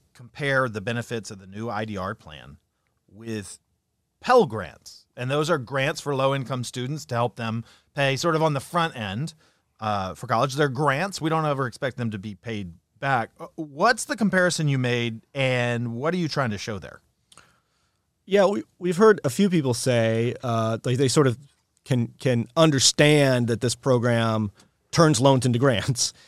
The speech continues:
Speaker 2: And you've, you've heard that criticism, um, uh, or, or maybe it's in-,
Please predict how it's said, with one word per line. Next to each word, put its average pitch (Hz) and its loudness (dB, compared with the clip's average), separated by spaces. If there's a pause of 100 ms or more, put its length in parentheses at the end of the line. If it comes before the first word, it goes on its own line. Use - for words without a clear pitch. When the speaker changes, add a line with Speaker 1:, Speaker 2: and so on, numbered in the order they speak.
(280)
Speaker 2:
And 127 -4
you've, 127 0
you've 139 -2
heard 156 6
that 131 4
criticism, 147 6 (100)
um, 113 0 (480)
uh, 113 2
or, 123 2
or 123 0
maybe 127 2
it's 117 0
in-, 123 0